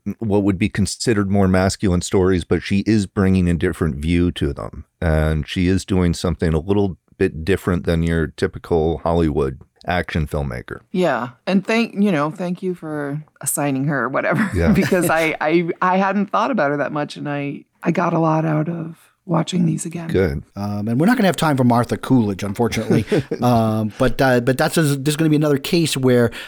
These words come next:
Speaker 3: I, what I wanted to bring into that discussion is just what, e-, especially in the eighties, which were filled with, like, ridiculous, stupid sex comedies.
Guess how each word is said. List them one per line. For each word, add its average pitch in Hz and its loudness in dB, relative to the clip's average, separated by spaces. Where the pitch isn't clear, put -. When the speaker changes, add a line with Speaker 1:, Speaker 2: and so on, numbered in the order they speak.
Speaker 3:
I, 120 -2
what 127 4
I 127 4
wanted 127 4
to 120 2
bring 117 4
into 113 2
that 110 -4
discussion 110 -2
is 107 -2
just - -4
what, 113 -4
e-, 131 0
especially 143 0
in 147 4
the 143 0
eighties, 127 4
which 117 -2
were 117 2
filled 143 0
with, 117 2
like, 113 0
ridiculous, 120 0
stupid 127 0
sex - -2
comedies. 160 -2